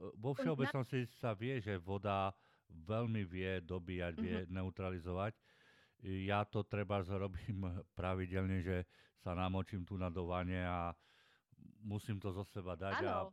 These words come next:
Speaker 1: po prípade dve hrstie soli so šalviou a tak proste
Speaker 2: Hej.
Speaker 1: takéto očisty robím. Ale s tou vodou
Speaker 2: Výborne.
Speaker 1: máš
Speaker 2: Hm.
Speaker 1: pravdu, pretože keď sme boli minule v Podhajskej, tak akurát napúšťali čerstvú vodu.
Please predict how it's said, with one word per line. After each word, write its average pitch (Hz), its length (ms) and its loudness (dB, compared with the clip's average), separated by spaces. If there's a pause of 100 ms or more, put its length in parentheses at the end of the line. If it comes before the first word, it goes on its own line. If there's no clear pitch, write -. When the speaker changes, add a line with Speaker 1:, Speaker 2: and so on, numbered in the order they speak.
Speaker 1:
po 101 140 -8
prípade 98 480 -6
dve 90 240 -4
hrstie 92 400 -8
soli 107 380 -6
so 101 120 -6
šalviou 98 640 -6
a 226 80 -8
tak 160 220 -6
proste 113 340 -8
Speaker 2:
Hej. - 60 -20 (400)
Speaker 1:
takéto 104 420 0
očisty 98 580 -2
robím. 87 380 0 (840)
Ale 104 460 4
s - 260 -16
tou 113 220 4
vodou 156 260 2
Speaker 2:
Výborne. 135 140 2
Speaker 1:
máš 120 160 2
Speaker 2:
Hm. 220 80 -4
Speaker 1:
pravdu, 107 480 4 (420)
pretože 101 640 -6
keď 107 180 -10
sme - 200 -12
boli 123 280 -8
minule 127 380 -6
v - 80 -18
Podhajskej, 95 800 -4 (640)
tak 92 260 -4
akurát 107 460 -6
napúšťali 101 640 -8
čerstvú 98 400 -12
vodu. 85 320 -8